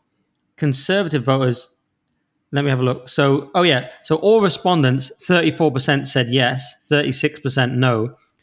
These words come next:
Conservative voters, twenty-eight percent yes. And Labour voters, no, so yeah, likely Conservative voters, twenty-eight percent yes, forty-six percent no. Okay, likely Labour voters, twenty-nine percent yes, and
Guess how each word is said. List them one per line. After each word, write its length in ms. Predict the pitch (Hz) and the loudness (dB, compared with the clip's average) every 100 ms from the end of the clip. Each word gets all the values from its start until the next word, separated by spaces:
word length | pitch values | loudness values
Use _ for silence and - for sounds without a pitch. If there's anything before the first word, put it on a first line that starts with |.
| _ | _
Conservative 500 | 143 127 202 170 160 | -2 2 2 2 0
voters, 300 | 143 139 131 | 2 2 -2
twenty-eight 520 | - 160 147 165 165 | -2 0 2 2 0
percent 380 | 135 131 131 127 - _ _ _ _ - | -4 0 0 -2 -10 _ _ _ _ -2
yes. 520 | 123 120 127 - - _ _ _ _ _ _ _ _ _ _ _ _ _ _ _ _ - | 0 0 -2 -10 -18 _ _ _ _ _ _ _ _ _ _ _ _ _ _ _ _ -2
And 320 | 139 131 131 | 2 2 0
Labour 380 | - 135 170 147 | 0 2 2 2
voters, 480 | 135 139 139 113 - _ _ _ _ - | 2 2 0 -4 -8 _ _ _ _ -4
no, 100 | 160 | 0
so 140 | 123 151 | 2 2
yeah, 140 | 143 | 4
likely 280 | 147 214 202 | 4 2 0
Conservative 480 | 175 151 190 170 139 | -2 0 0 2 2
voters, 220 | 127 123 | 0 0
twenty-eight 400 | - 165 180 175 | -2 0 2 0
percent 280 | - 151 139 | -2 -2 2
yes, 200 | 135 131 | 0 0
forty-six 480 | 156 147 135 147 - | 0 0 0 -2 -2
percent 320 | 135 127 151 | -2 -2 0
no. 220 | 117 110 | 0 -2
Okay, 420 | 151 139 131 131 - - | -4 -2 0 -2 -6 -6
likely 240 | 160 185 175 | 0 2 4
Labour 380 | 151 185 226 165 | 4 4 2 2
voters, 300 | 131 127 120 | 2 0 -4
twenty-nine 540 | - 170 160 160 151 | -2 0 2 2 0
percent 280 | 131 135 135 | 0 0 2
yes, 320 | 135 123 - - _ _ _ _ _ _ - | 2 2 -2 -18 _ _ _ _ _ _ -2
and 180 | 135 | -2